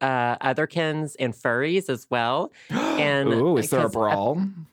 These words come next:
Speaker 1: well, appar-, I don't speak for all of them. That is not the case at all. Obviously,
Speaker 2: I
Speaker 1: I
Speaker 2: don't,
Speaker 1: don't
Speaker 2: I
Speaker 1: speak
Speaker 2: don't
Speaker 1: for
Speaker 2: speak otherkin, but
Speaker 1: I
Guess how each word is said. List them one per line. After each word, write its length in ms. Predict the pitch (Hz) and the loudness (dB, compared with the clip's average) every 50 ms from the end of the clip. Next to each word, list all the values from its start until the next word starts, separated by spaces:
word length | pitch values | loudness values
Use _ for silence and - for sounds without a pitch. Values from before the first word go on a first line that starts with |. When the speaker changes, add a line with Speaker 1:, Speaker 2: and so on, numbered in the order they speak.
| _ _ _ _ _ _ - | _ _ _ _ _ _ -2
Speaker 1:
well, 240 | 180 185 196 190 - - | 0 2 2 2 0 0
appar-, 420 | - 170 - - 208 233 - - | -2 -4 -2 0 0 0 0 0
I 140 | - 156 170 | 0 0 2
don't 220 | 185 190 185 - - | 2 0 -2 -4 -8
speak 280 | - - 180 165 - | -4 -2 -2 -2 0
for 140 | - 170 156 | 0 -2 2
all 260 | 135 139 127 127 117 | 4 4 2 4 2
of 140 | 113 98 - | -2 -4 -2
them. 220 | 98 98 98 98 | -4 -4 -2 -2
That 160 | 101 110 113 113 | 0 0 0 0
is 140 | 117 101 - | 0 -2 0
not 220 | 131 135 135 131 | -2 0 0 0
the 80 | - 147 | -2 -4
case 300 | - 156 131 127 - 131 | -2 0 0 0 0 0
at 60 | 113 | 0
all. 120 | 107 - - - | 0 0 -2 0
Obviously, 880 | - 135 139 147 135 117 107 120 113 110 110 - - - 107 101 101 131 | 2 4 4 4 2 0 -2 0 0 0 0 -2 -6 -6 -4 -2 0 2
Speaker 2:
I 100 | 151 170 | 2 2
Speaker 1:
I 20 | |
Speaker 2:
don't, 200 | 180 196 202 - | 2 0 0 0
Speaker 1:
don't 40 | 180 | 2
Speaker 2:
I 80 | 180 | 2
Speaker 1:
speak 40 | 190 | 4
Speaker 2:
don't 160 | 214 208 202 | 4 2 0
Speaker 1:
for 180 | 196 - 220 107 | 0 0 0 2
Speaker 2:
speak 140 | 196 170 - | 2 2 2
otherkin, 680 | - 139 139 135 131 127 - 143 123 107 107 107 104 98 | 2 0 2 2 0 0 0 0 0 0 0 -2 -2 0
but 380 | - 139 120 110 104 92 87 - | 0 2 2 2 2 0 0 0
Speaker 1:
I 120 | 156 131 | 0 0